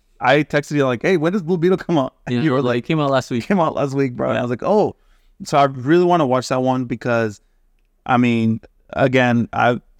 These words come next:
Speaker 1: people hyping it up, bro. Which is
Speaker 2: Are they?
Speaker 1: another thing, right? It's another thing like spoilers.
Speaker 2: Yeah, it is. And I wanna get to that right now.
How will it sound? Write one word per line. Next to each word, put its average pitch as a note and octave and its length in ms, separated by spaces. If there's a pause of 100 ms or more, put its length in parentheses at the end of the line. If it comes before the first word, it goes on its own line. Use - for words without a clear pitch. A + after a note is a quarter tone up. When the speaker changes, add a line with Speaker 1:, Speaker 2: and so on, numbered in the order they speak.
(180)
Speaker 1:
people D3+ 260
hyping D3 380
it A2+ 60
up, B2 220
bro. - 300 (240)
Which D3 180
is E3+ 100
Speaker 2:
Are D3+ 80
they? C3+ 80
Speaker 1:
another C#3 340
thing, A2+ 380
right? B2 280
It's C#3 120
another C#3+ 220
thing C#3 220
like A#2 260
spoilers. E3+ 640
Speaker 2:
Yeah, C3 300
it B2+ 240
is. C#3+ 380 (120)
And C3 380
I B2+ 160
wanna C#3+ 240
get C3 220
to C#3+ 100
that C3 160
right A#2+ 160
now. A#2 320